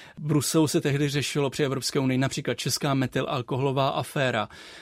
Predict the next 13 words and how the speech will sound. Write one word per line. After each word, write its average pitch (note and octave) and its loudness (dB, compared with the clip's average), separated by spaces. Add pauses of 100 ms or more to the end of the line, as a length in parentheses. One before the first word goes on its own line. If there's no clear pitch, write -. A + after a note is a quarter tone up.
(160)
Eh, A#2+ 0
vzpomeňme D3 4
si - 2
na C#3+ 4
imigrační C3+ 2
krizi A2 0
nebo B2 2 (260)
hrozící C#3+ 2
krach B2+ 0
Řecka, C3 4
vystoupení C3 2
z - -2
eurozóny. B2 4